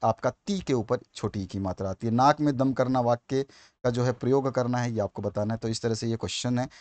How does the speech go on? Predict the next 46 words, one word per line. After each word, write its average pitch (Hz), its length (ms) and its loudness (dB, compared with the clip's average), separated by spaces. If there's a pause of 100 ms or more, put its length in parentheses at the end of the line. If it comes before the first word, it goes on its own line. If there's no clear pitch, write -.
(160)
इसके 131 240 -2
बाद 131 220 4
में 131 100 2
आ 127 80 4
जाइए 123 280 0
नीचे, 120 340 0
स-, - 120 -2
अंश - 580 0
का 156 140 6
स-, - 200 -2
जो 127 140 0
है 123 120 2
सार 147 340 4
लगभग 120 400 0
एक 131 120 -2
तिहाई 113 300 0
में, 113 140 0
मतलब 127 240 -2
इतना 135 200 0
बड़ा 123 180 2
है, 139 160 2
इसको 185 300 -2 (380)
एक 190 180 6
तिहाई 113 240 2
में 110 120 2
लिखना 117 240 0
है, 127 100 0
इसका 123 220 -2
अंश 120 260 -2
का 120 120 -2
सार 127 360 2
आप 104 140 0
देख 101 200 -4
सकते - 280 -6
हैं। 147 160 -4 (360)
इसके - 180 -2
बाद 151 160 8
में 156 100 2
निम्नलिखित 156 420 2
में 151 100 -2
से 156 100 -4
किसी 147 220 -4
एक 151 200 2
विषय 139 240 0
पर 139 120 -2
लगभग 127 280 0